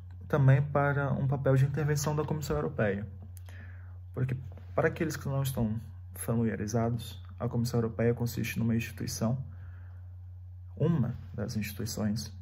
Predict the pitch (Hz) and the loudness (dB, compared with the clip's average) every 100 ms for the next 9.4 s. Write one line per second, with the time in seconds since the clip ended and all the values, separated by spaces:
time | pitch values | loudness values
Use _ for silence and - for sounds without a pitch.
0 | - - - 120 117 117 120 117 117 117 | -14 -10 0 2 6 6 6 6 6 8
1 | 113 123 110 - - - - - - - | 6 4 -2 -4 -8 -12 -14 -16 -16 -16
2 | - - - - 117 120 120 123 120 123 | -14 -14 -14 -4 2 4 6 6 6 6
3 | 120 120 - 117 113 107 117 113 113 110 | 6 2 2 4 4 4 4 4 4 2
4 | - 127 - 135 139 139 131 - 123 123 | -2 -4 2 4 4 6 4 4 0 0
5 | - - 117 113 110 113 113 110 - - | -4 -4 -2 -2 0 0 0 -4 -10 -12
6 | - - 123 120 113 117 113 120 120 120 | -14 0 2 4 2 2 2 2 4 4
7 | - - 117 117 127 - 117 - 117 113 | 2 0 2 2 0 0 0 0 0 0
8 | 110 113 117 113 113 - 113 110 113 - | 0 -2 0 -2 -2 0 0 2 2 2
9 | 123 117 110 95 | 2 2 2 0